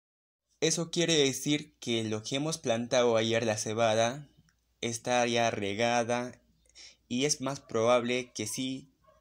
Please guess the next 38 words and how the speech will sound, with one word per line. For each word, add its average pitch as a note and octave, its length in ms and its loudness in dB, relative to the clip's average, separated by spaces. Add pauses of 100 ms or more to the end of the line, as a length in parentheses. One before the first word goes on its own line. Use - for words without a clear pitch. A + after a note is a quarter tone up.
(840)
crezca A#2 320 -4
la F#2+ 120 -4
cebada, G2 400 -2
¿no? C#3 180 -6 (380)
Esperemos D#3 440 -4
que C3 120 -4
sí, C#3+ 120 -4
amigos. C#3 440 -2
Ya B2 260 0
aquí B2 240 -6
una, B2+ 160 -4
en B2 160 -6
una C3 160 -2
semana B2 560 -2
se - 160 -6
va A#2 100 0
a A#2 40 -2
saber A#2 280 0
si A#2 120 -8
la G#2+ 80 -4
cebada A2+ 360 0
está A2+ 280 -2
creciendo A#2+ 500 -4
o A2 40 -4
no. C#3+ 280 -4 (360)
Eh, B2 180 2
es D3 100 -2
un C#3+ 80 0
espacio C3 400 0
regular, A2+ 500 2
¿no? D3 140 -4
Si - 80 -4
se A#2 100 -4
fijan, C3+ 380 -4
es C3 140 -8
un A2+ 80 -8
espacio A2 380 -4
regular. G#2 540 -2